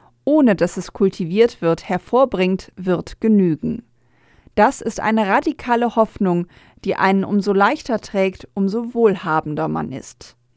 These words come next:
Die, die keinen eigenen Landbesitz in der Welt des Alten Testaments besaßen, waren auf diese Sabbatjahre angewiesen. Vergleiche Exodus Kapitel dreiundzwanzig, Vers elf. In diesem Sinne verpflichtet der Wohlstand gegenüber der Natur und den Armen.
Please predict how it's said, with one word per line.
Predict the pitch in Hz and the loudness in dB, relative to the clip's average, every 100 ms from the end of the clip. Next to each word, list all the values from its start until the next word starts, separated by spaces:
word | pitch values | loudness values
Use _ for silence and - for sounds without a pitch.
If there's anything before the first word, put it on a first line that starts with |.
| 226 | -4
Die, | 214 262 294 | 0 0 0
die | 214 | -4
keinen | - 262 247 | -4 0 0
eigenen | - 262 330 330 262 | 2 2 2 2 2
Landbesitz | 220 226 240 202 185 180 170 | 4 2 0 -4 0 0 -2
in | - | -4
der | 180 180 | 0 2
Welt | 185 202 202 185 | 2 0 -2 -8
des | 175 | -4
Alten | 180 190 196 | -2 -2 -2
Testaments | 196 190 - 185 180 202 - | -4 -4 -2 -2 0 -2 -4
besaßen, | 196 175 165 170 - 208 202 - _ _ | -6 2 2 2 0 -2 -4 -6 _ _
waren | 214 214 226 | 2 2 2
auf | 214 208 | -4 -4
diese | 233 277 285 | -4 -2 -2
Sabbatjahre | 214 214 214 180 - 185 175 208 - | 0 0 2 0 0 0 0 -2 -4
angewiesen. | 277 240 175 147 151 151 151 143 - _ _ _ | 0 2 0 -4 -8 -8 -8 -8 -12 _ _ _
Vergleiche | - 220 226 262 285 294 | -2 0 4 2 0 -2
Exodus | - - - 185 175 - | -4 -4 -6 -2 -2 -4
Kapitel | - 185 - 180 | -8 -8 -6 -8
dreiundzwanzig, | - 160 156 - - 170 170 - 170 - | -4 -2 -2 -2 -2 0 0 -4 -6 -4
Vers | 214 240 | -4 -4
elf. | - 170 139 - - _ - | -6 -8 -8 -14 -20 _ 2
In | 226 | 4
diesem | 214 302 311 233 | 4 0 0 2
Sinne | 240 226 | 4 2
verpflichtet | 220 262 - 320 330 - 185 - | 0 -6 -4 -4 -2 -2 -4 -4
der | 185 175 | -4 2
Wohlstand | 190 196 - 156 156 - | 4 4 0 -8 -8 -8
gegenüber | - 175 - 180 175 | -6 -6 -4 -2 -2
der | 170 | 0
Natur | 160 165 - 233 240 240 - - | -2 -4 -6 -2 0 -2 -8 -8
und | 180 190 | -6 -4
den | 208 226 | -6 -4
Armen. | 175 160 160 135 139 | -4 -2 -4 -6 -10